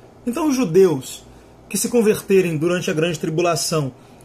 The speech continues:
vão passar a fazer parte da igreja, serão um só corpo conosco que vão ser arrebatados junto com a gente.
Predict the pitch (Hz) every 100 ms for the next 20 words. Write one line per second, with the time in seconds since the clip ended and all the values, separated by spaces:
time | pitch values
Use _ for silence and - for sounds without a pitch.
0 | - 175 185 - 202 196 180 196 240 -
1 | 214 202 233 381 349 277 196 - 185 175
2 | 214 311 269 269 254 247 285 285 233 240
3 | 311 311 214 190 214 214 208 214 247 277
4 | 370 302 226 -